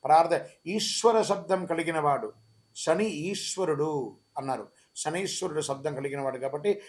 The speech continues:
అందుకే దేవాలయంలో ఈశాన్యంలో ఉంటారు. "ఈశాన సర్వ విజ్ఞానం ఈశ్వర సర్వభూతానాం బ్రహ్మాధిపతి బ్రహ్మణోధిపతి బ్రహ్మ శివోమే అస్సు సదాశివం" అన్నారు. ఈశ్వర శబ్దం కలిగిన వాడు కాబట్టి శనీశ్వరుడు చాలా విశేషమైనటువంటి రోజు. అది కూడా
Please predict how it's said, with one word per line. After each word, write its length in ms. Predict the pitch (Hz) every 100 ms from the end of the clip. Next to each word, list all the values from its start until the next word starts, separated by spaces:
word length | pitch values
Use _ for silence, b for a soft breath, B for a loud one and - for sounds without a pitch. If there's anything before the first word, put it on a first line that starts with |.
| B 147
అందుకే 240 | 165 180
దేవాలయంలో 600 | 143 165 175 160 156 185
ఈశాన్యంలో 580 | 170 160 151 165 160 147
ఉంటారు. 200 | 139 123
"ఈశాన 500 | 120 135 131 135 139
సర్వ 320 | 139 - 131
విజ్ఞానం 680 | 156 135 _ - - - - _ B B 127
ఈశ్వర 420 | 147 147 151 143
సర్వభూతానాం 1000 | 139 139 151 143 147 143 139 131 117 120
బ్రహ్మాధిపతి 680 | 127 131 147 139 147 113
బ్రహ్మణోధిపతి 720 | 117 135 135 135 139 143 143 120 b b -
బ్రహ్మ 500 | 139 147 147 165 165
శివోమే 540 | 156 147 147 156 156
అస్సు 280 | 151 151 151
సదాశివం" 380 | 139 139 135 139
అన్నారు. 220 | 131 117 - b b
ఈశ్వర 320 | 170 185 208 180
శబ్దం 300 | 165 156 156
కలిగిన 260 | 151 147
వాడు 160 | 143 131
కాబట్టి 260 | 131 127
శనీశ్వరుడు 600 | - 135 139 - 156 190 - B B -
చాలా 180 | 131 175
విశేషమైనటువంటి 1080 | 160 151 202 226 240 226 233 226 214 208 185
రోజు. 180 | 180 156
అది 140 | 151
కూడా 320 | 196 196 156